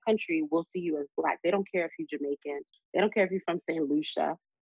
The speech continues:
right? Like, you're still gonna be Black and they're still gonna shoot you.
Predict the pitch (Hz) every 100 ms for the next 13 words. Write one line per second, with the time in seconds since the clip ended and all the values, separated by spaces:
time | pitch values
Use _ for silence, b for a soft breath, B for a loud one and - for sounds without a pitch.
0 | - 170 180 170 165 214 - 226 214 185
1 | 180 156 165 185 165 - 156 170 175 170
2 | 151 151 - _ _ - - 226 - 147
3 | -